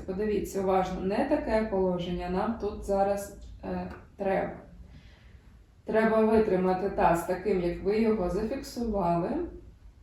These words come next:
Відвести ногу в сторону. Зробити вдих. Провести цей вдих до живота, до тазового дна. І на видих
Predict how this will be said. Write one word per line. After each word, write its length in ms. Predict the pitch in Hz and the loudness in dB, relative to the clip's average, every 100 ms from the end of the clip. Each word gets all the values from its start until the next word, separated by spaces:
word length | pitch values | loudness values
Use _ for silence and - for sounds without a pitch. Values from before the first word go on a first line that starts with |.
| - | -12
Відвести 720 | 175 226 233 240 226 226 196 | -6 -4 2 4 4 0 -2
ногу 360 | 190 185 185 - | -2 -2 -4 -10
в 40 | |
сторону. 1120 | - - - 202 190 175 180 190 214 262 339 - - - - - - - - - - - - - - - - - - - - - - - - - - - - - - - | -12 -14 -4 0 2 2 0 -2 -4 -4 -6 -8 -16 -18 -20 -18 -16 -16 -18 -20 -20 -20 -18 -16 -18 -20 -20 -18 -16 -14 -16 -18 -20 -16 -14 -14 -16 -16 -20 -16 -14 -8
Зробити 720 | 202 220 240 262 247 214 190 175 | -4 2 4 4 4 4 2 0
вдих. 920 | 175 214 214 185 196 - - - - - - - - _ - _ _ _ - _ _ _ _ _ - _ _ _ _ _ _ _ - _ _ _ | 0 8 8 8 6 0 -6 -16 -20 -20 -20 -20 -20 _ -20 _ _ _ -20 _ _ _ _ _ -20 _ _ _ _ _ _ _ -20 _ _ _
Провести 560 | - 220 226 254 254 233 | -4 2 4 4 2 -2
цей 220 | 214 208 | 0 0
вдих 260 | 190 196 196 | 2 0 2
до 140 | 220 | 2
живота, 640 | 240 262 262 - 190 190 190 | 2 2 2 2 4 4 4
до 100 | 185 | 2
тазового 580 | 214 208 202 180 185 | 2 0 -2 -6 -4
дна. 300 | 170 170 180 - - - - | -4 -4 -6 -12 -20 -18 -4
І 100 | 220 | 2
на 200 | 233 220 | 4 4
видих 640 | 202 214 226 233 - | 4 4 4 0 -4